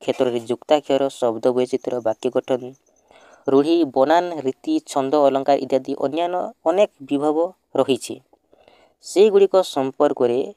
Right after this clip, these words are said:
ଜ୍ଞାନ ଆହରଣ କରିବା ଶୁଦ୍ଧ ଲିଖନ ପ୍ରଣାଳୀ ପାଇଁ ନିହାତି ଆବଶ୍ୟକ।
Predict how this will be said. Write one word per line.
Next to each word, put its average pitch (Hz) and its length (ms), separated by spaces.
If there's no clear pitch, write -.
ଜ୍ଞାନ 139 280
ଆହରଣ 131 240
କରିବା 117 320
ଶୁଦ୍ଧ - 440
ଲିଖନ 135 240
ପ୍ରଣାଳୀ 117 340
ପାଇଁ 139 140
ନିହାତି 123 360
ଆବଶ୍ୟକ। 135 380